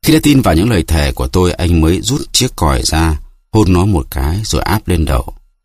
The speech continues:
Cái còi này không phải là còi thường, mà là còi có phép thần. Một hôm,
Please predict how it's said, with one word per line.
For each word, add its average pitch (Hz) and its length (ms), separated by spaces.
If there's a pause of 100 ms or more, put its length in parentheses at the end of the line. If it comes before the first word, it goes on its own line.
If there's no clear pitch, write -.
(800)
Cái 92 180
còi 76 180
này 69 320
không 92 200
phải 67 160
là 65 80
còi 73 220
thường, 73 400 (540)
mà 80 120
là 82 160
còi 76 420
có 73 120
phép - 240
thần. 82 260 (920)
Một - 120
hôm, 98 240